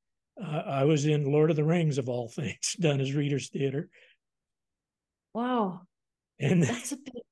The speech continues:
Speaker 1: and,
Speaker 2: that's a big
Speaker 1: but I
Speaker 2: deal.
Speaker 1: also had in, uh, a major professor, Marion Kleinow, someone who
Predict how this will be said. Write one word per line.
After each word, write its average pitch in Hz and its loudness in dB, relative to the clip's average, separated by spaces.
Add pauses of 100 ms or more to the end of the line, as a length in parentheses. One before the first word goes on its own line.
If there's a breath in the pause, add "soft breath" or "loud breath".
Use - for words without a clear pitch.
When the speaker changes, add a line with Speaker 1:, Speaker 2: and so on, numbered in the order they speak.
(140)
Speaker 1:
and, 151 4
Speaker 2:
that's - -10
a 262 -16
big 247 -2
Speaker 1:
but 175 4
I 185 6
Speaker 2:
deal. 202 6
Speaker 1:
also 214 4
had 170 4 (100)
in, 151 0
uh, 139 0 (400)
a 147 -4
major 151 2
professor, 156 -2 (600 soft breath)
Marion 156 4
Kleinow, 151 0 (840)
someone 196 6
who 170 4